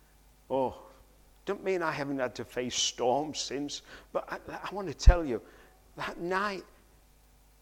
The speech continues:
it just, it just became like a mill pond. Now, I want to tell you that so very often, when we preach the gospel, we stay with,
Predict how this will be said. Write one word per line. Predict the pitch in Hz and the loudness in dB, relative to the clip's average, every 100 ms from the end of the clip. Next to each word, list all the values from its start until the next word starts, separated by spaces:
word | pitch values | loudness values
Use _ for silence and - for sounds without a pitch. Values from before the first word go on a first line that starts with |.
| - 143 | -20 -16
it | - | -10
just, | 120 - - | -8 -6 -8
it | - - - - - - - - | -12 -20 -20 -20 -20 -20 -20 -12
just | 175 - | -10 -8
became | 160 - 156 143 110 - - - - - - | -8 -2 0 0 -2 -8 -20 -20 -20 -20 -2
like | 135 123 - | 0 2 2
a | |
mill | 123 123 120 | 2 4 4
pond. | 104 - 90 82 - - - - - - - - - - - - | 2 -4 -8 -10 -18 -20 -20 -20 -20 -20 -20 -20 -20 -20 -20 -16
Now, | - 170 - - | -8 -6 -8 -10
I | 143 | -10
want | 185 185 | -8 -8
to | |
tell | - 147 117 | -4 -4 -2
you | 95 92 - - - - - - | -6 -12 -20 -20 -20 -20 -20 -14
that | - | -6
so | - 175 170 | -2 0 0
very | 165 147 139 | 0 0 2
often, | 120 - - 90 - - - - - - - - - - - - | 0 -6 -16 -18 -20 -20 -20 -20 -20 -20 -20 -20 -20 -20 -20 -8
when | 180 185 | -4 -2
we | |
preach | 185 - 170 - - | -2 0 -2 -2 -4
the | 120 | -2
gospel, | 123 107 - - 90 - - - - - - - - - - - - - - | -2 -2 -8 -12 -18 -20 -20 -20 -20 -20 -20 -20 -20 -20 -20 -20 -20 -12 -6
we | 131 | -4
stay | - 165 165 | 0 0 0
with, | 120 117 - | 0 -4 -8